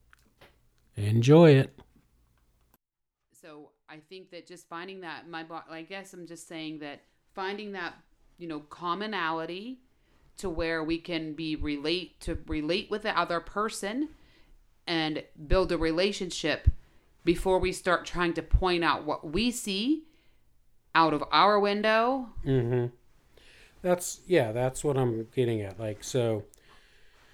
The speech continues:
Speaker 1: I think, I think what I'm saying is, so coming from our viewpoint,
Speaker 2: Mm.
Speaker 1: whatever other person said reason for saying, "Oh, well, you're,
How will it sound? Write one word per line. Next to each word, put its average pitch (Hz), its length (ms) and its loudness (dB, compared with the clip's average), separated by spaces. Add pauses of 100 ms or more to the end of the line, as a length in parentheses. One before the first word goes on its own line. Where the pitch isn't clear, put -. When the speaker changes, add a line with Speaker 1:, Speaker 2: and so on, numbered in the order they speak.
(420)
Speaker 1:
I 147 100 -2
think, 196 400 6
I 147 100 4
think 156 200 6
what 156 120 8
I'm 123 140 4
saying 160 400 6
is, 120 160 2
so 127 220 4
coming 160 380 2
from 135 240 0
our 139 600 2
viewpoint, 123 760 -2 (120)
Speaker 2:
Mm. 151 160 -8 (280)
Speaker 1:
whatever 131 800 4 (400)
other 123 220 2
person 117 580 -2
said 113 540 -2 (540)
reason 127 520 2
for 107 600 -2 (300)
saying, 110 360 -2
"Oh, 110 120 0
well, 110 180 -2
you're, 113 380 -2